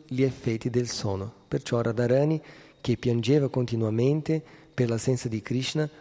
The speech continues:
non poteva avere alcuna speranza di riposarvi, riposarsi. Nella Prahlada Samhita si trovano le seguenti parole di Uddhava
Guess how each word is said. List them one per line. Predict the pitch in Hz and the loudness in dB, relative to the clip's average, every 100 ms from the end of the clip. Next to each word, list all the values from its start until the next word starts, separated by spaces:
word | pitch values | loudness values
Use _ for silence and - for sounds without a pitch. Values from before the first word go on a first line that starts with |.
| - | 0
non | 160 185 | 0 2
poteva | 175 156 147 143 | 0 2 2 2
avere | 147 110 120 120 131 - - | 0 0 0 2 0 -4 -4
alcuna | 135 127 135 135 | -4 -2 0 0
speranza | 131 - 117 107 110 - 131 - | -2 -2 -2 -2 -4 -4 -8 -8
di | - 113 120 | -8 -4 -2
riposarvi, | 117 120 - - 127 110 107 98 98 90 - - _ _ _ - _ | -2 -6 -10 -4 -4 -4 -8 -8 -10 -12 -16 -20 _ _ _ -20 _
riposarsi. | - 117 123 107 98 98 - - - - - - - - | -10 -6 -4 -4 -6 -6 -10 -14 -18 -20 -20 -20 -20 -2
Nella | 120 123 120 107 113 - - | 2 4 2 0 -6 -14 -16
Prahlada | - 135 120 127 156 135 | -2 0 2 2 2 0
Samhita | - 117 101 143 - 101 98 - - | -2 -4 -2 -2 -2 -6 -8 -16 -20
si | - - 151 | -10 -6 -2
trovano | 127 127 127 139 | 2 2 2 2
le | 127 | 0
seguenti | 120 - 107 104 147 165 | -2 -4 -4 -2 0 0
parole | 160 139 120 127 | 0 0 0 -2
di | 131 151 | -4 -4
Uddhava | - 120 110 101 101 | -2 0 -2 -4 -6